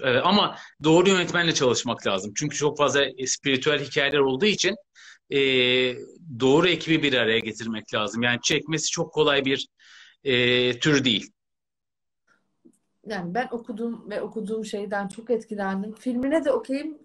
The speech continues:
Speaker 2: mini dizisi de olur ama lütfen yapın yani artık.
Speaker 1: Zaten sen
Speaker 2: Çünkü
Speaker 1: yap diyorsan kesin yapmak lazım.
Speaker 2: onu
Speaker 1: O
Speaker 2: yapmak
Speaker 1: zaman
Speaker 2: lazım.
Speaker 1: veya bütün, bütün yapımcılar yarın beni arasın. <laughs>
Speaker 2: Hakları sende mi kitabın? İlk ben arayacağım.
Speaker 1: E,
Speaker 2: Ben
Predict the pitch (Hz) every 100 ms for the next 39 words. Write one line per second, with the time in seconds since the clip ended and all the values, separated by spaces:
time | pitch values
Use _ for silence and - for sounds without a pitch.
0 | - 233 247 233 226 - - 226 202 220
1 | 220 214 294 - 262 247 220 214 214 190
2 | 180 175 170 170 170 226 - 104 117 165
3 | 175 151 160 156 160 156 170 160 165 165
4 | 147 - 143 127 127 - 107 90 - -
5 | - 240 277 233 160 170 190 190 196 190
6 | 175 - 226 - _ _ _ - 151 156
7 | 220 208 214 202 185 185 190 196 185 185
8 | 180 185 175 165 165 127 - _ 135 -
9 | 277 294 311 - - _ _ _ _ _
10 | - 233 247 294 302 302 285 277 370 294
11 | - 220 196 - 302 294 349 339 311 226
12 | 214 208 240